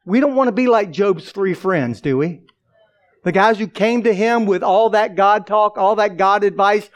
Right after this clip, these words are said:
only to have to be in a class where Job was the teacher for the rest of their lives. Like, God says, "Okay, Job, you instruct them in the right way now." Do you want to be like the seven sons of Sceva in the book of Acts who said,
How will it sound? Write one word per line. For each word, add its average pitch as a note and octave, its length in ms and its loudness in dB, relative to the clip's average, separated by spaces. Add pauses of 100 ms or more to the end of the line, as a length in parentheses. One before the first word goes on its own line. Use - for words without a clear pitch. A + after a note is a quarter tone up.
(200)
only A#3+ 380 2
to A3 180 0
have G#3 240 0
to A#3 80 -4
be G#3+ 300 -2
in F#3+ 100 0
a F3+ 80 0
class G3+ 480 0 (220)
where G3 160 0
Job G3+ 500 -2
was G3+ 220 0
the F#3 100 -4
teacher G#3+ 440 -4
for A3+ 100 -4
the F3 100 0
rest F#3 300 0
of G#3+ 100 0
their F3 140 -4
lives. G3 500 -2 (1040)
Like, F#3 300 -4
God G3 260 2
says, G3+ 220 -2
"Okay, A3 240 0
Job, F#3+ 380 0
you A3+ 260 2
instruct A3 440 -2
them E3+ 180 0
in D#3 100 0
the D#3 80 0
right D3+ 240 0
way C#3 180 -2
now." A#2 300 -8 (720)
Do F3 80 -2
you G3 120 2
want A#3+ 180 2
to G#3+ 40 0
be A3 220 0
like G#3+ 220 2
the E3 100 -4
seven G#3+ 360 0
sons G#3 380 -2
of E3+ 100 -2
Sceva G#3 440 0
in F#3 100 -4
the E3+ 80 -2
book F#3 180 -2
of F3 120 -2
Acts G3+ 320 2
who F3+ 140 -10
said, G#3 520 0